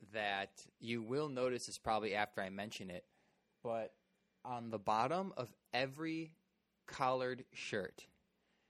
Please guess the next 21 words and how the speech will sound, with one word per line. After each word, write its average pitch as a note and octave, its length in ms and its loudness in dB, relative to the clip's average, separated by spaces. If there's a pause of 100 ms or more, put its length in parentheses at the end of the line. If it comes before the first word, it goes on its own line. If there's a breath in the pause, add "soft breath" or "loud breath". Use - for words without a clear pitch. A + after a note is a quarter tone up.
(480)
there A2+ 320 2
is, A2 520 2 (100)
like, G#2+ 300 -2
this G#2 320 -4
tiny D3 480 -2
little B2+ 320 2
brim. G2+ 640 -4 (540)
Yep, G#2+ 360 2
you A2 240 0
already A#2+ 340 6
know A2+ 200 2
what A2+ 100 4
I'm A#2 160 0
talking G2 420 -2
about. F2+ 360 -2 (640 soft breath)
And A#2 520 0
the A#2 100 2
rest C#3+ 400 8
of A#3 80 4
the F#3+ 120 6
shirt C#3 440 6